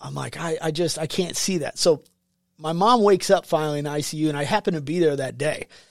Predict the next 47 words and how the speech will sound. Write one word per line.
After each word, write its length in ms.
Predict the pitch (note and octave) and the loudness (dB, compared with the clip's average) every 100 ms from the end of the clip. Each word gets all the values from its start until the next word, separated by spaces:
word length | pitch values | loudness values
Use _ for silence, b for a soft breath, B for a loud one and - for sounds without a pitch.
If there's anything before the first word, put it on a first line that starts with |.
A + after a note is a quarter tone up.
| b - | b -4
And 100 | - | 0
she's 120 | F#3+ | 2
like, 100 | F3 | 2
"What 100 | A#3 | 0
are 40 | |
you 60 | A#3 | 0
doing 240 | E3 A3+ | 2 0
here?" 260 | B2 B2+ - _ _ _ _ _ _ _ _ _ - | -2 -8 -14 _ _ _ _ _ _ _ _ _ -8
And 140 | D3+ | -4
I'm 100 | D3+ | -2
like, 180 | E3 F3 | -4 -4
"Well, 120 | A3 | -4
I'm, 140 | G#3+ F3+ | -4 -6
uh, 140 | - - | -12 -10
you 120 | G#3 | -8
know, 80 | E3 | -6
I'm 100 | F3 | -2
here 140 | F#3 | -4
for 100 | F3 | -4
you." 60 | F3+ | -6
She's 180 | F3+ F3+ | -4 -4
like, 160 | F#3 | -4
"You 60 | G#3 | -2
need 140 | G#3 | -2
to 80 | G3+ | -2
go." 320 | F3 G3 G3 | 0 2 2
'Cause 220 | F#3+ F3 D#3+ | 2 0 0
again, 480 | D#3+ G#3 G#3+ D#3+ | 2 4 4 0
she 380 | A#2 - D#3+ G#3 G3+ | 0 0 0 0 -2
knew 420 | D#3+ E3+ F3 F#3+ F3+ | -4 -2 2 2 4
when 180 | F3 | 4
I 120 | F3 F3 | 6 4
was 100 | E3 | 6
a 60 | |
little 240 | E3+ F3+ D#3+ | 6 6 6
boy 240 | D#3+ F3 | 8 10
at 60 | E3+ | 8
that 120 | D#3+ | 2
car 240 | E3 G3 | 2 2
show, 240 | - E3 C#3+ | 4 4 4
like, 160 | C#3 | 2
this 220 | D3+ E3+ | 0 -2
is 200 | F3+ C#3+ - | -2 -4 0
all 240 | D#3 D#3 | 2 4
I 100 | D3+ | 4
ever 180 | D3+ C#3+ | 4 2
wanted. 420 | C3+ F#3 A3+ C3+ | 0 0 0 -2